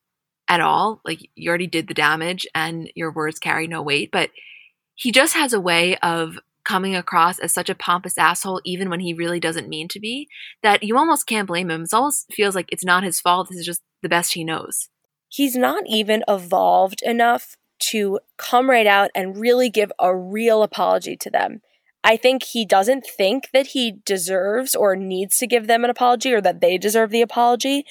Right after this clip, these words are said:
Speaker 2: Ashley has to kind of tee it up for him, like, as if he's a child and as if he's not in the wrong, which he fully is.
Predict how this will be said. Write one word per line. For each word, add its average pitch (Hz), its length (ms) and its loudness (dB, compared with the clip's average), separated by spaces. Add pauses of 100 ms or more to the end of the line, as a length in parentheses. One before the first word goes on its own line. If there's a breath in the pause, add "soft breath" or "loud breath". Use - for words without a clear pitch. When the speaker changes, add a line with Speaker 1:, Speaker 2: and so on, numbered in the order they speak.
(460 loud breath)
Speaker 2:
Ashley 214 440 4
has 240 200 0
to 226 80 -2
kind 208 260 0
of 180 80 -8 (120)
tee 214 320 0
it 185 100 4
up 175 220 4
for 247 140 2
him, 269 340 0
like, 196 320 2 (1080)
as 233 180 4
if 254 140 2
he's 247 200 0
a 196 60 0
child 185 720 2 (300 soft breath)
and 220 140 4
as 208 140 2
if 214 140 2
he's 202 240 -6
not 185 360 2
in 190 220 -6
the 180 80 0
wrong, 185 500 4
which 202 180 -2
he 202 140 -4
fully 196 560 0
is. 185 340 0